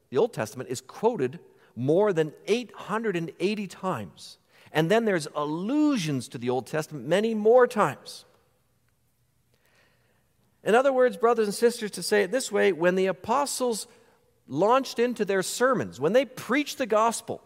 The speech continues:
to the Jews in their synagogues and even later to the Gentiles in, in the marketplace,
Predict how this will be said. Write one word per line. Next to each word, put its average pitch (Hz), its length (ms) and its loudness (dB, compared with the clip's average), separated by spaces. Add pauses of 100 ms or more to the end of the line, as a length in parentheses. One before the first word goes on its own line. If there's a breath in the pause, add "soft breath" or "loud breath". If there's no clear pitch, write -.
(500 soft breath)
to 165 120 -2
the 147 100 -2
Jews 240 400 0
in 269 80 -2
their 269 100 0
synagogues 151 600 0
and 156 80 -2
even 175 220 -2
later 233 260 6
to 190 160 -4
the 139 120 2
Gentiles 247 920 -2 (380 soft breath)
in, 165 260 2
in 147 160 2
the 143 60 0
marketplace, 214 880 0